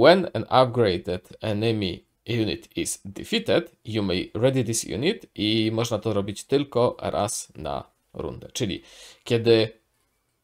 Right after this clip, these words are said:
jednostka, która ma upgrade na sobie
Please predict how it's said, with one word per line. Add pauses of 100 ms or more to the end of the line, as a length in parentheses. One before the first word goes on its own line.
(180)
jednostka,
która
ma
upgrade
na
sobie